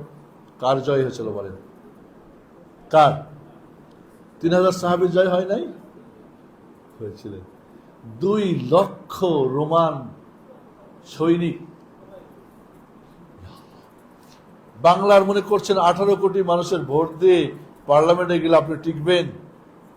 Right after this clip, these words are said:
না, আল্লাহ আপনাকে টিকাবে না। তো না টিকলে আপনি কি টিকবেন? টিকবেন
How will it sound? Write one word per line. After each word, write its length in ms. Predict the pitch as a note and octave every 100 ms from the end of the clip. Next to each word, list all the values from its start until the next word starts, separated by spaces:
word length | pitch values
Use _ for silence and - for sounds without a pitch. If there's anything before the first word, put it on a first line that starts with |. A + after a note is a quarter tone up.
| - - - - - - - - - - - G2+
না, 320 | A2+ B2+ C3 - - A#2 - - - - - - - - - - - - - - - - - - - - - -
আল্লাহ 260 | B2 D3+
আপনাকে 280 | D3+ D3 C#3
টিকাবে 400 | C3+ C#3+ C#3 A#2+
না। 140 | A2+ G#2+
তো 140 | A#2+
না 140 | A#2
টিকলে 300 | A#2 B2+ B2+
আপনি 180 | B2 C3+ -
কি 140 | B2+ A2+
টিকবেন? 320 | A2 B2 E3+ - - - - - - - - - - - - - -
টিকবেন 380 | G3+ A3+ G#3+ G3